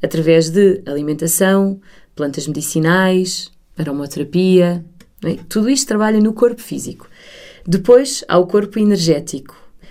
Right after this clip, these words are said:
e aqui conseguimos trabalhar com a medicina chinesa, com o Reiki, com a acupuntura, que é a medicina chinesa, com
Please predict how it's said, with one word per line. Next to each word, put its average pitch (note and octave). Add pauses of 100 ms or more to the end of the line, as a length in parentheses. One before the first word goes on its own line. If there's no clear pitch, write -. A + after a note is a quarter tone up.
(160)
e D#3+
aqui F3+
conseguimos F3+
trabalhar F3
com F3+ (240)
a C#3+
medicina D3+
chinesa, F3
com D3
o C3+
Reiki, D#3+ (460)
com D3+
a C#3
acupuntura, D#3
que C#3+
é -
a -
medicina C3+
chinesa, E3
com E3